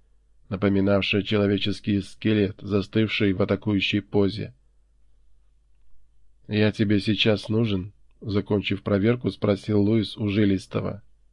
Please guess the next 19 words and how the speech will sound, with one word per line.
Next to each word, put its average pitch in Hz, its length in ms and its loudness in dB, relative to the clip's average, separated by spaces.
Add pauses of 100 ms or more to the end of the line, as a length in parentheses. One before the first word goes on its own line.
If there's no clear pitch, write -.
(680)
"Нет. 107 440 2 (1000)
Лучше 135 280 4
всех 127 220 4
спрятанный. 101 800 2 (320)
Покажи 123 400 2
мне". 101 300 -2 (2500)
Никакой 113 460 0
Белтер 117 680 4
не 101 140 2
вытащил 104 540 2
бы 98 120 2
человека 107 580 4
в 95 160 -2
вакуум, 98 560 0 (440)
предварительно 104 760 2
не 104 120 2
проверив 104 500 4
его 101 220 2
скафандр. 104 720 2